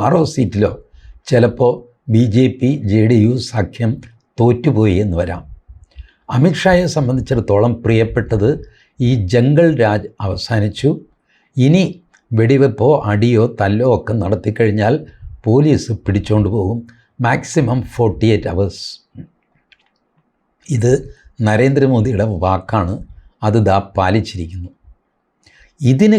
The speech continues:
കൈയടിക്കാൻ, നിയമവാഴ്ചയ്ക്ക് കൈയടിക്കാൻ ജാതി മറന്ന് സമൂഹം ഒറ്റക്കെട്ടാവും എന്നുള്ളതാണ് ഞാൻ വിചാരിക്കുന്നത്.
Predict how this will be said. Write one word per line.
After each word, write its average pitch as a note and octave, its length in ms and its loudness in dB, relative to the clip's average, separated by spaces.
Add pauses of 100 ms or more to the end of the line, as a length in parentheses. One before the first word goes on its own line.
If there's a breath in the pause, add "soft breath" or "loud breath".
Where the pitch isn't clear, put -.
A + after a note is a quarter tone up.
(120)
കൈയടിക്കാൻ, G2+ 580 -2 (400)
നിയമവാഴ്ചയ്ക്ക് B2 840 0 (100)
കൈയടിക്കാൻ F#2 560 -2 (500 soft breath)
ജാതി B2 680 2 (140)
മറന്ന് G2+ 420 -2 (420 soft breath)
സമൂഹം G#2+ 560 -2 (180)
ഒറ്റക്കെട്ടാവും G2+ 840 -2 (200)
എന്നുള്ളതാണ് G2+ 640 -2 (580 soft breath)
ഞാൻ C3+ 240 0 (360)
വിചാരിക്കുന്നത്. G#2 640 -2